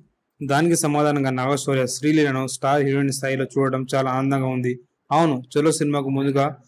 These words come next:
శ్రీలీలనే అనుకున్నాం, కానీ కుదరలేదు. మీకు తన గురించి ఇంకో విషయం చెప్తాను, ఇది శ్రీలీలకు కూడా తెలియదు. నే-, నేను ఒకేసారి బెంగళూరు నుండి ఫ్లైట్లో వస్తుంటే అదే ఫ్లైట్లో శ్రీలీల కూడా ఉంది.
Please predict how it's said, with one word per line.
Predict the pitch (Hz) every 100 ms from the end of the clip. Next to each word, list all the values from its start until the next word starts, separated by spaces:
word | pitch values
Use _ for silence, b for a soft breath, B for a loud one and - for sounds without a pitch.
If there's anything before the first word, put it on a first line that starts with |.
| _ -
శ్రీలీలనే | - 160 165 156 147 165
అనుకున్నాం, | 139 135 139 127 123 123
కానీ | 147 156
కుదరలేదు. | 147 143 143 135 127 127 B B _ -
మీకు | 156 165
తన | 147 151
గురించి | 151 151 156 139
ఇంకో | 139
విషయం | 143 139 151
చెప్తాను, | 139 135 139 127 127 _ _ -
ఇది | 151 156
శ్రీలీలకు | 143 147 151 151 147 147
కూడా | 139 147
తెలియదు. | 147 139 135 127 127 _ _ -
నే-, | 147 - _ _
నేను | 160 185
ఒకేసారి | 226 185 170 151 143
బెంగళూరు | 135 143 156 147
నుండి | 143 143
ఫ్లైట్లో | 139 143 139 143
వస్తుంటే | 135 135 143 135 135 147 _ _ -
అదే | 143 170
ఫ్లైట్లో | 165 147 147 143 131 - _
శ్రీలీల | - 156 160 160 147
కూడా | 156 147
ఉంది. | 139 135 131 131